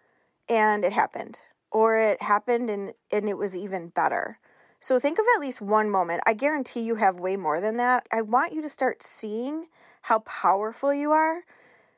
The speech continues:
right? And the magic that happens when you let go of needing to know exactly how it's going to happen or stressing out about it or any of that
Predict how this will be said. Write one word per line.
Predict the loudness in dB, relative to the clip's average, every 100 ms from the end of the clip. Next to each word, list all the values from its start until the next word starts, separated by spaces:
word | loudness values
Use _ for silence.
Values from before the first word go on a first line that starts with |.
| _ 2
right? | 2 2 -8 _
And | 2 2
the | -2
magic | 0 2 2 0 0
that | 0
happens | 0 -2 0 -2 -2
when | -4 -4
you | -2
let | 0 0 -2
go | 0 2 2 2
of | 2 2 -2 -10
needing | -8 -8 -8 -10
to | -6
know | -4 -4
exactly | -6 0 0 0 -8 -6
how | -2 -2
it's | -2 -6
going | -6 -6 -8
to | -12
happen | -6 -4 -2 -4 -6 -6 -14 _ _ -16
or | -8 -6
stressing | -4 0 0 0 -4
out | 0 0
about | 0 2 2 0
it | -4 -4
or | -4 -2 -2
any | -6 -8
of | -8
that | -2 0 -2